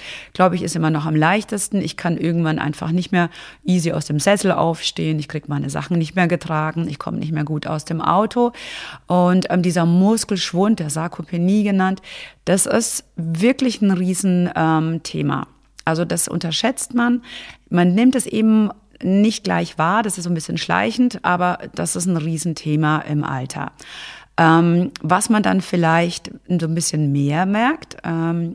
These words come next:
sind dann so Stoffwechselthemen. Das ist dann so, dass, ähm, die Leute zu uns kommen und sagen, also jetzt, ich wieg das Gleiche, ich esse das Gleiche und irgendwie funktioniert das mit dem Stoffwechsel nicht mehr so. Ich habe hier so einen Bauch vorne,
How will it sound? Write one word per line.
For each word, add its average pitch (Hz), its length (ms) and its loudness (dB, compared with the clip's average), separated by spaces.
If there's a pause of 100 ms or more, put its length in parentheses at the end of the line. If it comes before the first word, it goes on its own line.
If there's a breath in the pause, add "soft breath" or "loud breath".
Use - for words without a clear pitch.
sind 180 220 -2
dann 175 160 2
so 170 340 0 (300 loud breath)
Stoffwechselthemen. - 1040 -4 (280)
Das 175 220 -2
ist 196 160 -4
dann 196 160 -2
so, 247 160 2
dass, 214 340 -2
ähm, 180 440 -4 (460 loud breath)
die 185 40 2
Leute 190 300 2
zu - 140 -6
uns 175 180 -6
kommen 175 320 -2
und 160 100 -4
sagen, 151 340 -2
also 151 220 -4
jetzt, - 220 -10
ich - 180 -14
wieg 170 300 -2
das - 160 -8
Gleiche, 262 560 0
ich - 180 -8
esse - 200 -4
das 226 140 -8
Gleiche 233 520 -2 (580 loud breath)
und 147 280 0
irgendwie 175 440 0
funktioniert 180 420 -2
das 175 140 -6
mit 175 80 -8
dem 180 120 -2
Stoffwechsel - 600 -6
nicht - 220 -8
mehr 151 180 -2
so. 147 220 -4
Ich 147 100 -10
habe - 140 -10
hier 151 100 -4
so 151 80 -6
einen 147 140 -2
Bauch 208 380 2
vorne, 196 500 -2